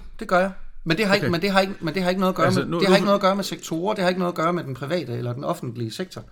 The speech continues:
Speaker 2: Jeg, jeg starter lige med at lægge ud med, at vi per indbygger, øh, i gennemsnit eksporterer for ni hundrede toogtredive tusind
Speaker 1: Mm. Mm.
Speaker 2: per, øh, per indbygger.
Speaker 1: Mm.
Speaker 2: Øh, det
Speaker 1: Vi
Speaker 2: er
Speaker 1: kan
Speaker 2: penge, det,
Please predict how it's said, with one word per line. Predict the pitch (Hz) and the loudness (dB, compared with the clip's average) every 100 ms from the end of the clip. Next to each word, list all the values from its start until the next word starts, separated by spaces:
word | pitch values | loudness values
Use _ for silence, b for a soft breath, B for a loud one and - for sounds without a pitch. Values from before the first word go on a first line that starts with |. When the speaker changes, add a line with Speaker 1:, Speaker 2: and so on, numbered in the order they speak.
| b b | b b
Speaker 2:
Jeg, | 156 - | 0 2
jeg | 156 | 2
starter | - 196 190 | 4 4 4
lige | |
med | 190 165 | 4 4
at | |
lægge | 147 143 156 | 2 2 4
ud | 170 | 4
med, | 131 135 | 4 2
at | 131 107 117 | 2 -2 -2
vi | 131 | -4
per | 135 123 113 101 101 | -4 -4 -2 -2 -4
indbygger, | 139 170 143 123 120 - - - | -4 -4 -4 -6 -6 -8 -14 -8
øh, | 110 107 101 52 - - - - - - | -4 -4 -6 -8 -10 -14 -16 -16 -20 -18
i | - 120 | -8 -6
gennemsnit | - 147 156 127 120 - b b | -4 -6 -6 -6 -6 -8 b b
eksporterer | - 113 113 - 135 | -12 -8 -6 -4 -4
for | - | -4
ni | 110 131 | -6 -4
hundrede | 117 120 117 | -4 -4 -6
toogtredive | 123 110 110 101 | -8 -6 -6 -8
tusind | - 117 - 98 - - | -10 -12 -12 -16 -16 -12
Speaker 1:
Mm. | |
Mm. | 117 101 b _ _ | -12 -12 b _ _
Speaker 2:
per, | 113 90 90 - - | -8 -8 -10 -16 -16
øh, | 101 90 92 98 104 - - | -14 -14 -16 -18 -16 -16 -12
per | 95 | -10
indbygger. | 95 101 98 95 - _ | -8 -8 -8 -14 -20 _
Speaker 1:
Mm. | 123 117 b b b b - | -8 -8 b b b b -20
Speaker 2:
Øh, | - - | -16 -14
det | - - - - | -14 -16 -18 -6
Speaker 1:
Vi | - | 0
Speaker 2:
er | |
Speaker 1:
kan | 151 | 4
Speaker 2:
penge, | 165 175 - - _ | 6 6 0 -16 _
det, | 123 | -14